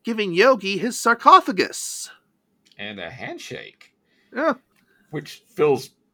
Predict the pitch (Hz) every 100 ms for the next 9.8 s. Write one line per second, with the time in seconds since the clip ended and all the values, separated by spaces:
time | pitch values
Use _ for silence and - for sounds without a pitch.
0 | _ - 143 165 120 - 117 117 110 -
1 | 117 90 87 110 113 - - - 208 -
2 | - 196 190 - 240 277 254 185 - 143
3 | 139 123 110 - - - _ _ - 220
4 | 208 175 127 117 113 110 101 _ - -
5 | - _ _ _ _ _ _ 220 220 214
6 | 170 175 160 170 185 147 117 117 113 127
7 | 156 165 - 139 131 143 110 110 - 117
8 | - - 185 160 - 175 135 120 120 113
9 | 143 143 143 113 95 - -